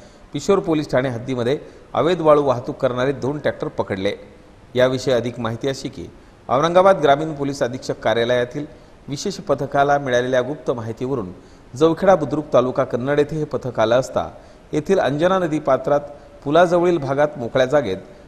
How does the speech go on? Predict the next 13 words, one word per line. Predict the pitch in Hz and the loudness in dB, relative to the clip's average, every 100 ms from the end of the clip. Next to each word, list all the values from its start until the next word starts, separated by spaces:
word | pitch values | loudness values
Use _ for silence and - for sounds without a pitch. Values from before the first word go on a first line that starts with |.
| - | -8
स्वराज | - 156 180 | 2 4 4
कंपनीच्या | 180 151 156 156 160 | 0 0 -2 -2 -2
ट्रॅक्टरमध्ये | 147 131 139 139 135 | 0 -2 -2 -2 -4
स्वतःच्या | 139 113 120 120 131 | -4 -4 -2 -2 -4
फायद्यासाठी | - 110 131 135 135 156 | -4 -2 0 0 -2 -4
चोरून | - 127 143 | -6 -6 -4
वाळू | 156 127 131 | -2 0 0
भरून | 120 120 131 | -2 -6 -6
घेऊन | 120 135 | -8 -6
जात | 127 127 123 | 0 2 2
असल्याची | 113 123 120 156 | -4 -6 -6 -6
माहिती | 127 113 113 | -6 -8 -8
मिळाली. | 113 110 110 | -2 -2 -2